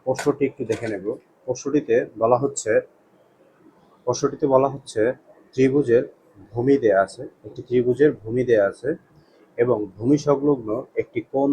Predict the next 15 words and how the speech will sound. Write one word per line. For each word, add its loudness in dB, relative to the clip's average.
দেয়া 2
আছে, -8
একটি -8
স্থূল 0
কোণ -4
দেয়া -2
আছে, -6
অপর 6
দুই 0
বাহুর 4
অন্তর -2
দেওয়া 0
আছে। -12
অর্থাৎ 4
এখানে 2